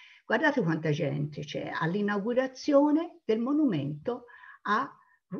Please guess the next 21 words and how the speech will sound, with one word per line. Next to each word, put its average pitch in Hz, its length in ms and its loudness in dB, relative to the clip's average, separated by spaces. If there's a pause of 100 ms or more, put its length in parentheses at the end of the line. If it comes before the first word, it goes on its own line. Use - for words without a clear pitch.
(160)
al 226 220 2
generale 170 800 -2
Robert 165 560 0
Lee. 156 380 -8
Questo 349 420 0
monumento 175 1200 2
al 190 160 -2
generale 180 640 -2
Robert 170 440 -4
Lee, 196 360 -4 (440)
in 190 180 0
sella 240 580 2
al 151 140 -2
suo 226 320 2
altrettanto 175 840 2
leggendario 160 800 2
cavallo 156 720 0
Traveller, 165 680 2
si - 140 -14
chiamava 135 340 -4
il, 139 100 -6